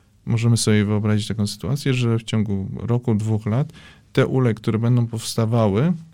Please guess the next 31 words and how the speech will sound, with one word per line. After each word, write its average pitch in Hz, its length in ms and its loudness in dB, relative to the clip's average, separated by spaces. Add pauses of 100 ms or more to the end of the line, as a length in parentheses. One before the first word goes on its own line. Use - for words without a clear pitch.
(120)
zostaną 240 400 0
ustawione 156 460 2
na 143 100 2
przykład 135 440 -2
przy - 320 -2
budynkach 123 520 2
użyteczności 117 640 0
publicznej, 110 440 -2
na 123 100 2
przykład 110 360 -4 (400)
szkołach, 113 520 2 (640)
dzięki 160 400 4
czemu 131 640 2 (280)
dzieci 139 380 2
i 131 100 6
młodzież, 117 640 4
która 104 320 -2
jakby 98 440 0 (160)
angażuje 113 460 2
się 117 140 -4
też - 220 -2
w - 80 -14
proces - 640 -2 (240)
zbierania 120 560 4
tych 110 160 0
elektrycznych 107 520 0
śmieci, 107 320 0
baterii 98 540 0
do 110 180 2
tych 110 180 -4
naszych 104 480 -2